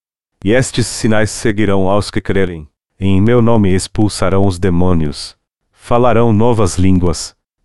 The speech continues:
pegarão nas serpentes, e, se beberem alguma coisa mortífera,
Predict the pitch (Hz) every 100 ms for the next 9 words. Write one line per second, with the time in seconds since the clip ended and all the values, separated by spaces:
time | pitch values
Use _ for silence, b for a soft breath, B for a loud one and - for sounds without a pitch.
0 | - 117 104 95 110 104 107 104 - 127
1 | - 95 87 - 80 - - _ _ _
2 | 101 98 80 _ _ - - 104 92 113
3 | 120 110 90 107 113 98 117 113 101 104
4 | 104 92 - 95 - 82 71